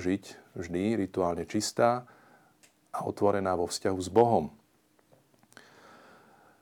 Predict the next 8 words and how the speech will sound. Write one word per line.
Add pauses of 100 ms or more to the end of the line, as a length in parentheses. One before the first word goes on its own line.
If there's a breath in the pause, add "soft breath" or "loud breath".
(520 soft breath)
Tento
dôraz
na
pôst, (480 loud breath)
na
očisťovanie (1040 soft breath)
je
veľmi